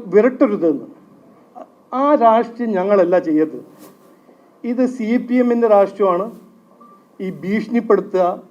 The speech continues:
പേടിപ്പിക്കുക, ത്രെട്ടൻ ചെയ്യുക, വിരട്ടൻ്റെ രാഷ്ട്രീയം ഞങ്ങൾ അങ്ങനെ ചെയ്യുന്നില്ല.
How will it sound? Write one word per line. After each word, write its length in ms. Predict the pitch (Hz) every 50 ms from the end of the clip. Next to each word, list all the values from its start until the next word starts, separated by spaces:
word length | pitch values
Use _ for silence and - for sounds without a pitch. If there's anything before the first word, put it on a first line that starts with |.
| _ _ _ _ _ _ -
പേടിപ്പിക്കുക, 960 | 196 202 220 233 240 185 - 220 208 208 - 185 185 175 175 170 175 208 - - - _ _ _ _ - - - - - - - - 190
ത്രെട്ടൻ 420 | 190 190 190 - - 240 240 226
ചെയ്യുക, 480 | 202 208 196 185 180 175 170 180 - - - - - - - - - _ _ _ - -
വിരട്ടൻ്റെ 540 | 165 175 190 214 208 - 254 233 233 220
രാഷ്ട്രീയം 680 | 202 202 190 185 - - - 190 180 170 175 196 202 - - _ _ _ _ _ _ _ -
ഞങ്ങൾ 240 | 262 277 294 294 285
അങ്ങനെ 220 | 247 208 214 202
ചെയ്യുന്നില്ല. 420 | 175 180 170 165 156 151 135 123